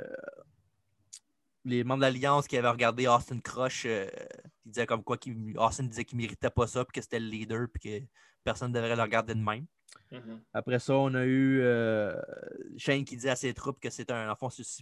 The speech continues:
Speaker 1: c'est pas vrai, c'est juste un plan de Vince pour, euh, planter un seed pour les faire, euh, les déconcentrer de leur job.
Speaker 2: Ouais.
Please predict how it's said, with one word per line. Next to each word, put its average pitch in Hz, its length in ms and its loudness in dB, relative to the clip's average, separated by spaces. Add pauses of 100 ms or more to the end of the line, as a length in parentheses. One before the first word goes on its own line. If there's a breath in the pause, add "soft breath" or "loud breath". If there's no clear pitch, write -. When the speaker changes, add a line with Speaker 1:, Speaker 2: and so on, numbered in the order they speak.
Speaker 1:
c'est 127 160 -4
pas 139 160 8
vrai, 127 200 6
c'est 143 100 -2
juste 143 140 2
un 135 120 6
plan 135 240 4
de 120 80 -2
Vince 131 300 0
pour, 113 240 -2
euh, 110 120 0
planter 127 360 0
un 120 80 -4
seed 127 340 -4
pour 113 200 -6
les 113 100 -4
faire, 113 260 2
euh, 104 100 -2 (460 soft breath)
les 123 80 -2
déconcentrer 123 680 2
de 120 80 -2
leur 120 180 2
job. 131 340 -2 (500)
Speaker 2:
Ouais. 123 160 -2